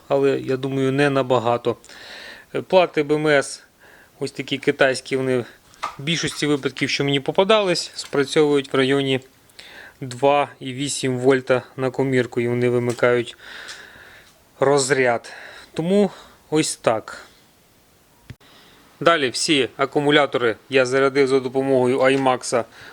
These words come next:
до чотири і один вольта, залишив їх трішки більше, ніж на добу, і зараз вирішив подивитися напругу на кожному з них, чи нема ніде на саморозряда, і почав...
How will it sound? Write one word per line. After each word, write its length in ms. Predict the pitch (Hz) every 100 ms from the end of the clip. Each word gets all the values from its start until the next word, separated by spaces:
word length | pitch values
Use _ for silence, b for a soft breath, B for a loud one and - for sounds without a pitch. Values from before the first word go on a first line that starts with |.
| B
до 160 | 135 139
чотири 480 | 151 - 143 127
і 120 | 123 131
один 260 | 135 135
вольта, 540 | 143 196 233 - 190 165
залишив 500 | 139 151 143 139 127
їх 240 | 123 - B B B B B B
трішки 320 | 165 - 165
більше, 320 | 151 156 143
ніж 220 | 147 135
на 140 | 135 151
добу, 460 | 156 196 240 247 - 156
і 140 | 185
зараз 380 | 170 165 160 139
вирішив 560 | 143 147 139 - 143 131 - B B B B
подивитися 800 | - 135 147 151 139 123 139 131 - -
напругу 500 | 147 170 254 233 208
на 120 | 196
кожному 540 | 202 196 180 180 175
з 60 | 165
них, 240 | 170 170
чи 140 | - 160
нема 380 | 156 151 151 143 b b
ніде 280 | 143 135 147
на 140 | 139
саморозряда, 1080 | 127 - 143 139 135 131 131 139 135 127 127 B B B B B - -
і 240 | 196 185 -
почав... 440 | 143 - 151 151